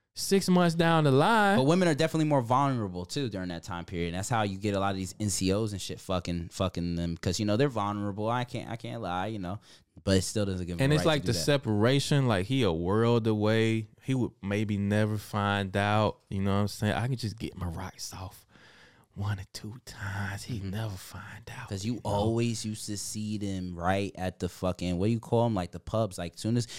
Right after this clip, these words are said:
Speaker 2: you know when a unit was deploying,
Speaker 1: Because you see all the wives
Speaker 2: you see
Speaker 1: out.
Speaker 2: all the wives out. They all be out.
Speaker 1: That's sad.
Speaker 2: Shit,
Speaker 1: That's
Speaker 2: I
Speaker 1: so
Speaker 2: ne-,
Speaker 1: savage.
Speaker 2: shit's
Speaker 1: That's
Speaker 2: crazy.
Speaker 1: so sad, man.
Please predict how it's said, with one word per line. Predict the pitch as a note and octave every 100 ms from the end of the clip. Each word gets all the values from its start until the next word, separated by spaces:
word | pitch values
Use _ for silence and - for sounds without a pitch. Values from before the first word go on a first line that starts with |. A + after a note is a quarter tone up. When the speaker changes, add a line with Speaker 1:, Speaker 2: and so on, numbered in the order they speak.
| -
Speaker 2:
you | A#2
know | C3 D3+ F#3
when | E3
a | C3
unit | A2+ E3 D3+
was | A#2 A2
deploying, | G2+ - - D3+ E3 A2 A#2 C#3+ G#2
Speaker 1:
Because | G2 G#2
you |
see | F#2 A2+
all | G2+ F#2+
the | F#2
wives | F#2+ F#2+ F#2 F#2+
Speaker 2:
you |
see | A#2
Speaker 1:
out. |
Speaker 2:
all | A#2 A#2
the |
wives | A2+ A#2 C#3 D3 B2+
out. | F#2+ F2
They | F2+
all | G2+ B2+ C#3
be | B2+ B2+
out. | D3 C#3+ G#2+ _ _
Speaker 1:
That's | A2+ C#3 B2 G2
sad. | - - - G2 F#2+
Speaker 2:
Shit, | B2+ D3+
Speaker 1:
That's | -
Speaker 2:
I | -
Speaker 1:
so | A#2 A#2+
Speaker 2:
ne-, | F3
Speaker 1:
savage. | - G2 A2+ G#2 F2+
Speaker 2:
shit's |
Speaker 1:
That's | G2 B2+
Speaker 2:
crazy. | D#3+
Speaker 1:
so | D#3 A#2+ A#2
sad, | - - E2+ F#2+ G2 F2+ C2+
man. | C2+ D#2 D#2+ E2